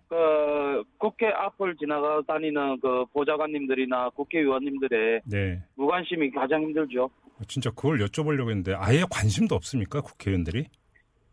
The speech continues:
Speaker 1: 관심은 있으나
Speaker 2: 예.
Speaker 1: 그 누구 하나 힘차게 밀어붙이는 의원님들이 안 보여요.
Speaker 2: 아, 그래요? 예.
Speaker 1: 네.
Speaker 2: 그 찾아온 국회의원은 얼마나 됩니까?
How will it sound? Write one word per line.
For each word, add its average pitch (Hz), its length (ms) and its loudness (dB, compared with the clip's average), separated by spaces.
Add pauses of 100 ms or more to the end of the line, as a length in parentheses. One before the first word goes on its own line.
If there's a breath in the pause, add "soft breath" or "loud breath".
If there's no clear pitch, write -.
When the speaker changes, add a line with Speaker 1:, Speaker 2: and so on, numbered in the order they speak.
(240)
Speaker 1:
관심은 247 580 2
있으나 139 760 0
Speaker 2:
예. 92 260 0 (840 loud breath)
Speaker 1:
그 160 80 2 (500)
누구 208 240 2
하나 175 640 0 (220)
힘차게 180 800 2 (100)
밀어붙이는 151 800 -2
의원님들이 139 520 0
안 117 160 -2
보여요. 120 440 4 (460)
Speaker 2:
아, 85 460 -4
그래요? 85 440 -2 (540)
예. 82 200 -2
Speaker 1:
네. 82 340 -2 (380 loud breath)
Speaker 2:
그 135 100 2
찾아온 262 400 2
국회의원은 190 480 -2
얼마나 127 360 2
됩니까? 85 460 -6